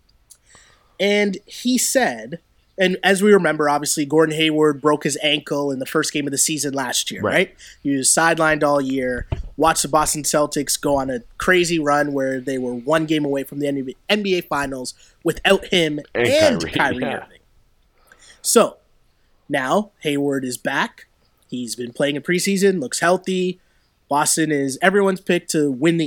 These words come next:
Speaker 1: East. In this podcast, he said they were asking him about watching last year, and he said, quote, "I don't think you'd be human if there wasn't a part of you that was like,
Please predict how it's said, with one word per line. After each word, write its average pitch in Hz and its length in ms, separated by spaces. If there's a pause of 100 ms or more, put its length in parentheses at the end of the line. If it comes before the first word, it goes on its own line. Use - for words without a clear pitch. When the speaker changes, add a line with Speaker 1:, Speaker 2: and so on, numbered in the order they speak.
(100)
Speaker 1:
East. - 320 (500)
In 254 160
this 240 140
podcast, 156 580
he 202 100
said 156 400 (340)
they 156 100
were 156 160
asking 175 360
him 175 80
about 147 380
watching 151 420
last 131 340
year, 101 180
and - 80
he 156 140
said, 131 440 (420)
quote, - 520 (1000)
"I 170 60
don't 190 400
think 214 360 (160)
you'd 165 280
be 170 160
human 196 600
if 165 120
there 165 140
wasn't 208 460
a 214 60
part 180 280
of 175 120
you 175 160
that 160 180
was 151 180
like, 139 380